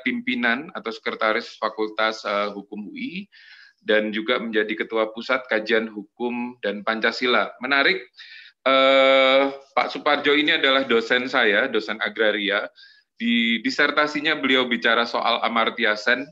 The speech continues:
nanti mungkin akan disinggung soal keadilan dan terutama Pancasila. Beliau sangat mumpuni. Jadi kita akan bicara dari perspektif yang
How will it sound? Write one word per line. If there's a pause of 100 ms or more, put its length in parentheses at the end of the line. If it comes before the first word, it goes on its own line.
(340)
nanti
mungkin
akan
disinggung
soal
keadilan
dan
terutama
Pancasila. (400)
Beliau
sangat
mumpuni. (400)
Jadi
kita
akan
bicara
dari
perspektif
yang